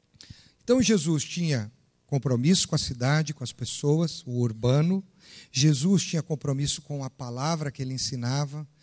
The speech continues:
Jesus convidava ao arrependimento, pregando as boas novas da salvação, mas Jesus também não era uma pessoa que estava alienada dos problemas,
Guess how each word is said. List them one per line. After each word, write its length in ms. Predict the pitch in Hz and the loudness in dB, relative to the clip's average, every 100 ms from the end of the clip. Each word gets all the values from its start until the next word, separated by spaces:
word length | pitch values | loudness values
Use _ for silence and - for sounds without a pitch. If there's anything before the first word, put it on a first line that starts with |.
| - - | -20 -18
Jesus 460 | - 160 147 180 - | -4 0 0 0 -2
convidava 680 | - 180 156 127 165 208 170 | 0 0 0 0 2 2 2
ao 60 | |
arrependimento, 720 | 139 151 156 151 135 139 165 _ | 0 -2 -4 -4 -2 -2 -4 _
pregando 640 | 151 131 127 208 269 170 | 0 0 4 4 6 2
as 100 | 135 | 0
boas 360 | 131 139 135 117 | 0 2 2 2
novas 400 | 135 147 135 120 | 2 2 0 -2
da 100 | 123 | -4
salvação, 760 | - 127 120 - - 175 220 - _ _ | -4 -4 -4 -4 2 2 2 -4 _ _
mas 220 | 156 165 | 2 2
Jesus 340 | 165 156 190 175 | 4 0 -2 0
também 520 | 208 156 156 196 233 _ _ _ _ _ _ _ | 0 2 2 2 -2 _ _ _ _ _ _ _
não 180 | 190 170 | 2 4
era 200 | 165 185 | 6 4
uma 140 | 196 | 2
pessoa 640 | 190 185 - 170 180 190 - _ _ _ | 0 -2 0 2 2 2 -4 _ _ _
que 100 | 165 | -4
estava 340 | - 175 180 | 0 2 2
alienada 1000 | 175 180 196 202 165 151 156 165 180 208 - _ _ | 2 4 6 6 4 0 0 0 -2 -4 -8 _ _
dos 180 | 165 165 | 2 2
problemas, 880 | - 208 165 233 202 113 - - | 2 2 4 2 0 -4 -12 -18